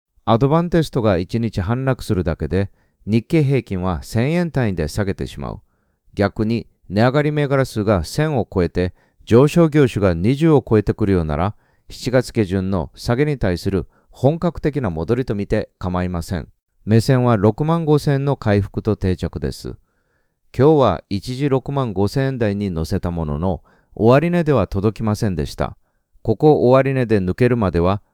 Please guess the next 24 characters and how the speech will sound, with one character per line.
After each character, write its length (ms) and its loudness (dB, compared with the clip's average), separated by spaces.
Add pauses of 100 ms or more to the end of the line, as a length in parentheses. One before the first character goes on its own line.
(140)
戻 280 4
り 80 0
の 120 -2
途 140 -2
中 180 -2
と 120 -4
考 260 -4
え 60 -2
て 100 -6
く 100 -8
だ 120 -4
さ 160 -4
い。 100 -8 (240)
下 280 -2
値 80 0
は 140 2
六 280 -2
万 200 -2
三 280 -2
千 140 0
円 100 -4
が 120 -4
第 280 -2
一。 340 -12